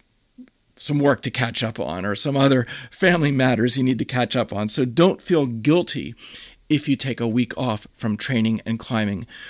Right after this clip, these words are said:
upon return from a longer road trip. But, uh, unless you're extremely fatigued, let's say you were up on a big wall for an extended period of time, or you were at elevation, living and climbing for an extended period of time,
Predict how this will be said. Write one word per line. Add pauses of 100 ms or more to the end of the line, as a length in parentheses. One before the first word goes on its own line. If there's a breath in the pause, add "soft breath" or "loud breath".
(200 loud breath)
upon
return
from
a
longer
road
trip.
But, (480 loud breath)
uh,
unless
you're
extremely
fatigued,
let's
say
you
were
up
on
a
big
wall
for
an
extended
period
of
time,
or
you
were
at (380)
elevation,
living
and
climbing
for
an
extended
period
of
time,